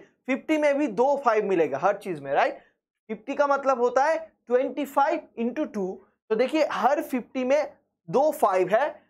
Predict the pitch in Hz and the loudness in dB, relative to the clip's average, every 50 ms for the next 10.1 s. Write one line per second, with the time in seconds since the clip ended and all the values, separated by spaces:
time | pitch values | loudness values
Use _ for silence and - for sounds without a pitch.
0 | _ _ - 233 233 247 240 277 285 277 285 - 247 220 - - - 302 311 269 | _ _ -2 0 0 0 0 2 0 0 0 -4 -8 -8 -8 -4 -2 -2 -2 0
1 | 339 285 311 - 294 285 254 - - 233 202 - - 240 240 302 349 339 330 - | 0 0 2 2 2 2 0 -2 -4 -8 -10 -8 -8 -4 0 0 0 0 -2 -4
2 | - _ _ _ _ - - 208 226 247 254 240 226 277 285 262 269 - - 208 | -10 _ _ _ _ -6 -2 0 0 0 0 0 2 2 2 0 -2 -2 0 0
3 | 170 165 151 151 143 131 117 131 131 160 233 311 381 - - - _ _ _ _ | 0 0 0 -2 -2 -2 0 2 4 4 2 2 0 -4 -8 -14 _ _ _ _
4 | - 247 214 - 302 277 285 302 269 254 196 240 220 214 214 226 196 - - 240 | -8 -8 -8 -6 -6 -4 -2 -2 -2 0 2 2 2 2 0 -4 -8 -8 -4 -2
5 | 285 311 269 - - 202 220 214 208 240 277 302 294 - - 202 170 175 180 170 | 0 0 0 0 0 -2 -2 0 2 2 0 0 -2 -2 0 0 2 2 0 0
6 | 175 175 175 175 233 277 294 - - - _ _ _ _ - - 214 262 311 285 | 0 2 2 2 2 2 0 -4 -10 -16 _ _ _ _ 0 0 2 2 0 0
7 | - 311 320 320 285 269 277 269 277 285 277 285 302 311 302 - _ _ - 175 | 0 -2 -2 0 0 -2 -2 0 2 2 2 2 2 0 -4 -10 _ _ -10 -6
8 | 240 262 269 269 277 277 277 277 - 277 - - 269 262 262 262 240 233 240 247 | -6 -4 -2 0 0 0 0 0 -4 -6 -8 -6 -8 -2 0 0 0 0 -4 -10
9 | 214 240 208 247 240 240 - 214 - - 214 - 233 214 214 202 202 214 220 240 | -10 -4 -2 -2 -2 -2 -4 -12 -18 -18 -6 -2 0 0 0 0 -2 -2 -2 0
10 | 302 | 0